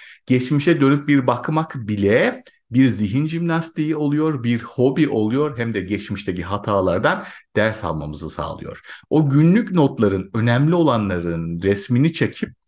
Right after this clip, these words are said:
online olarak bulutta bir, e, not uygulaması kullanıyorum. Ben Notion'ı kullanıyorum. Notion ücretsiz ama biraz karışık,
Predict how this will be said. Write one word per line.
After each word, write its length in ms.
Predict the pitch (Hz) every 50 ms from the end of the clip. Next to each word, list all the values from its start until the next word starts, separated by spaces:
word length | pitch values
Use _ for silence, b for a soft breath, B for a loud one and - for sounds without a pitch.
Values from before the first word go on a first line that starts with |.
| b b b b b b b _ -
online 520 | 135 147 160 170 170 156 127 113 107 98
olarak 420 | 90 87 87 92 85 - 156 - -
bulutta 520 | 123 127 123 127 127 127 - 165 170 165
bir, 260 | 165 170 170 170 170 B B B B B B -
e, 300 | - 98 98 101 101 104 104
not 360 | 107 110 113 139 180 180 - -
uygulaması 640 | 170 147 135 117 113 104 95 87 85 - - -
kullanıyorum. 640 | - - 107 95 95 90 90 92 101 123 170 175 170
Ben 240 | 175 180 185 180 170
Notion'ı 500 | 165 165 190 185 180 - 165 127 104 98
kullanıyorum. 680 | - 107 98 92 90 87 92 95 95 107 156 214 - B B B B B
Notion 420 | - 143 170 180 175 175 - 196 190
ücretsiz 920 | - - 143 135 139 139 170 170 170 - - - 196 185 - - - - _ _ -
ama 320 | 175 170 143 120 120 135
biraz 300 | 226 220 196 180 185 -
karışık, 560 | - - 147 113 95 92 - - - - -